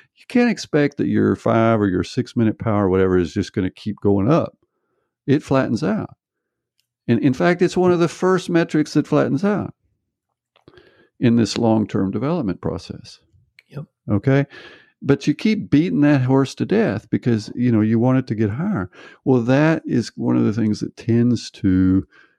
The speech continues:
Speaker 1: kind of facilitate or, um, incentivize a, you know, a lot of training mistakes, uh, because it's really not the f-, the increase in five-minute power that's gonna make the difference for you moving down the road.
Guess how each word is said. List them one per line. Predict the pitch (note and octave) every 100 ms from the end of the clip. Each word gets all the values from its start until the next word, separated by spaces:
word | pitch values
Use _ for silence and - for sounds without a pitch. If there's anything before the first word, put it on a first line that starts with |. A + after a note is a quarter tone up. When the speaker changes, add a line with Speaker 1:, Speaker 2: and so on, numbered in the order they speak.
| _ _ -
Speaker 1:
kind | G#2+ G2
of | F#2
facilitate | - G2+ - - B2 A#2+ - G2+ F#2+ G2 -
or, | F2+ F2 F2+ F2 - _
um, | G2 F2+ F2 F2+ D#2 - _ _ - - _ _ _ -
incentivize | G#2 F#2+ - C#3+ D3 A2 F#2+ F2 F2 F2+ G2 F#2+ - A2
a, | G2 G#2
you | G#2+ A2 A2 A2 G#2+ G#2 - -
know, | B2+ G#2 G2 G#2 -
a | A#2+
lot | A#2 B2
of | B2
training | - D3 A#3
mistakes, | F3 - - - - - _ _ _ _ _ _ _ _ _ _ _ _ - -
uh, | F#2+ F2+
because | G2 - B2 A#2 A2 - -
it's | B2 -
really | C#3 F3+ G3 C#3
not | A2 A2+ C3+ D#3 B2 G2+ G#2 _ _ _ _ _ -
the | G#2+
f-, | G#2 - -
the | G#2+ A2+
increase | C3 - A#2+ -
in |
five-minute | G2 G#2 G#2 G2 F2
power | - D#3+
that's | A#2+ F#2
gonna | A2+ G2+
make | G#2 G2+
the | F#2
difference | A#2+ D3 C3 -
for | G2 F#2
you | F2+
moving | F#2+ F#2
down | F#2 F2+
the | F2
road. | F2+ C3+ B2+